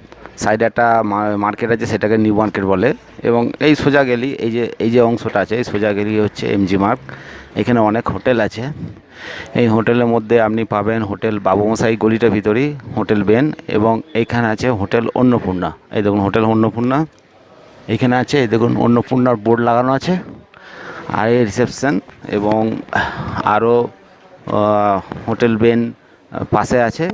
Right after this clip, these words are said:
এই, এই হোটেলগুলো এমজি মার্গের মধ্যেই আছে। এগুলো আপনি একটা কম পয়সা ভাড়ায় পেয়ে যাবেন, এবং এখান থেকে সব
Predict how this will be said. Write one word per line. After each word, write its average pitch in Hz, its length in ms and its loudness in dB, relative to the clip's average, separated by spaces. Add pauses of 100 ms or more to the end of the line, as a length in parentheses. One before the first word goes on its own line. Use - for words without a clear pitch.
(140)
এই, 120 180 -2 (180)
এই 147 140 6
হোটেলগুলো 147 440 2
এমজি 135 220 4
মার্গের 139 280 0
মধ্যেই 131 320 2
আছে। 160 320 2 (160)
এগুলো 120 300 0
আপনি 127 420 0 (400)
একটা 117 360 -4
কম 117 180 2
পয়সা 117 340 0
ভাড়ায় 101 360 -4
পেয়ে 98 200 0
যাবেন, 113 280 0 (540)
এবং 113 440 2 (100)
এখান 131 260 2
থেকে 131 240 0
সব 127 140 2